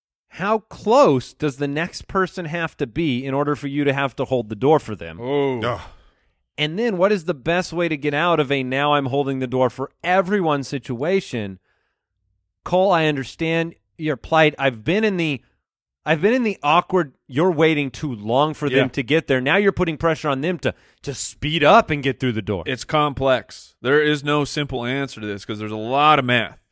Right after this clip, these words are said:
Speaker 3: A lot of variables.
Speaker 2: A lot of math that's going in 'cause you open the door,
Speaker 1: Hmm.
Speaker 2: you have to look at the subject who's coming towards you. You have to gauge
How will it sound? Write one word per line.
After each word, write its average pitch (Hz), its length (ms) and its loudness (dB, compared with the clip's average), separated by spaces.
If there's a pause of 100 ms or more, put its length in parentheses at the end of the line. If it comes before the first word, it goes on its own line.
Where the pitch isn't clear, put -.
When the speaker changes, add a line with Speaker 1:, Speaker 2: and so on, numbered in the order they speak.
Speaker 3:
A - 40 -8
lot 165 140 0
of 165 60 -2
variables. 131 500 2
Speaker 2:
A 123 60 -6
lot 156 360 2
of 160 40 -4
math 156 220 0
that's 135 180 -2
going 135 320 0
in 117 200 -4
'cause 113 240 -6
you 120 140 -6
open 139 260 -2
the 180 80 -8
door, 127 380 0 (100)
Speaker 1:
Hmm. 127 180 -8
Speaker 2:
you 135 160 0
have 160 280 0
to 139 340 0 (460)
look 139 280 0 (100)
at 139 260 -2
the 135 80 -8
subject 147 680 -2 (360)
who's 135 240 -2
coming 143 320 -4
towards 139 500 -2
you. 175 100 -6
You 143 220 -4
have 143 320 -2
to 139 180 -8
gauge 139 520 -2